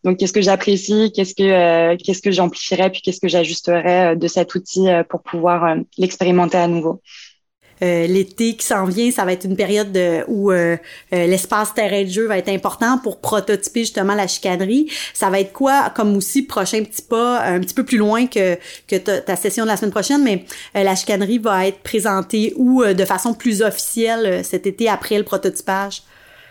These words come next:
Speaker 1: Alors là, de façon plus, euh, officielle, ça va être, euh, du treize au quinze août, euh,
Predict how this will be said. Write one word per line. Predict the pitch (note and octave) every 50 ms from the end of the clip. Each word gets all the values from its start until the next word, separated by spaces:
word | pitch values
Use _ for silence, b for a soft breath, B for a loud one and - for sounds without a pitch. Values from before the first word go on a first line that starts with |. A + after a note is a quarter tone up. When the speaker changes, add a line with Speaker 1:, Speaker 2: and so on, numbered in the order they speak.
| b b b b _ _ _ _ _ _ _ -
Speaker 1:
Alors | F#3+ G3 F3+ F#3+
là, | G3+ G#3+ A#3 A#3+ A#3+
de | G3+ F#3+
façon | F3+ - G3 F#3+ - A3+
plus, | A3 - - A#3 A#3 A#3+
euh, | A3 F#3+ F#3 F#3 -
officielle, | A3 G3 - - F#3+ - - G#3 G#3 A3 A#3 B3 B3 B3 - -
ça | - - F#3+
va | F3 F3+ F3+ G3 G#3+
être, | G3 _ - G3
euh, | F#3 F3 F3
du | E3+ D3+ E3 F3 -
treize | - - - A#3+ B3 A3
au | A3 G#3+
quinze | - G#3 G3+ G3+ F#3 F#3
août, | G#3+ A#3+ A#3 - -
euh, | G3 F3+ F3 F3 E3+